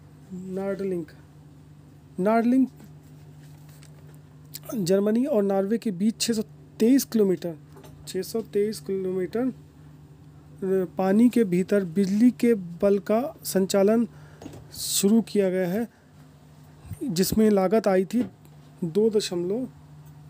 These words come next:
दो दशमलव दो, अ, बिलियन डॉलर से अधिक इसकी लागत आई हुई है। नेक्स्ट क्वेश्चन देखते हैं। कोविड संकट,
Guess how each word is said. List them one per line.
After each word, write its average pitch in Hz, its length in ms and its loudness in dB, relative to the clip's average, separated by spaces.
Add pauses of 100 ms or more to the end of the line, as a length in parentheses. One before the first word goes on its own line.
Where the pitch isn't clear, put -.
(120)
दो 202 380 -2
दशमलव 185 480 -6
दो, 196 320 -2
अ, 226 40 -10 (920)
बिलियन 185 680 2
डॉलर 185 360 2 (1400)
से 233 300 2
अधिक 214 380 -2 (140)
इसकी 202 240 0
लागत 180 300 2
आई 170 160 -2
हुई 165 180 -4
है। 160 120 -14 (2750)
नेक्स्ट 190 180 -8
क्वेश्चन 208 260 -8
देखते 196 260 -8
हैं। 220 180 -8 (1000)
कोविड 233 320 4
संकट, 214 520 -2